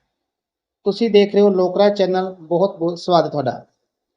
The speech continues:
ਲੁਧਿਆਣਾ ਦੀ ਜ਼ਿਮਨੀ ਚੋਣ ਦੇ ਵਿੱਚ ਅਕਾਲੀ ਦਲ ਪਾਰਟੀ ਨੂੰ ਲੱਗਿਆ ਵੱਡਾ ਝਟਕਾ। ਅਕਾਲੀ ਦਲ ਪਾਰਟੀ ਦੇ ਉਮੀਦਵਾਰ ਪਰਖ ਉਪਕਾਰ ਸਿੰਘ ਘੁੰਮਣ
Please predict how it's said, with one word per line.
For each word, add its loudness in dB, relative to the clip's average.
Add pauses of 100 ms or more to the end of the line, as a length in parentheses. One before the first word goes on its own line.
(760)
ਲੁਧਿਆਣਾ 2
ਦੀ -2
ਜ਼ਿਮਨੀ 2
ਚੋਣ 0
ਦੇ 0
ਵਿੱਚ -4 (240)
ਅਕਾਲੀ -2
ਦਲ 2
ਪਾਰਟੀ 0
ਨੂੰ 0
ਲੱਗਿਆ 0
ਵੱਡਾ -2
ਝਟਕਾ। -6 (1000)
ਅਕਾਲੀ 0
ਦਲ 2
ਪਾਰਟੀ -2
ਦੇ 2
ਉਮੀਦਵਾਰ 0
ਪਰਖ -4
ਉਪਕਾਰ 0
ਸਿੰਘ -6
ਘੁੰਮਣ 0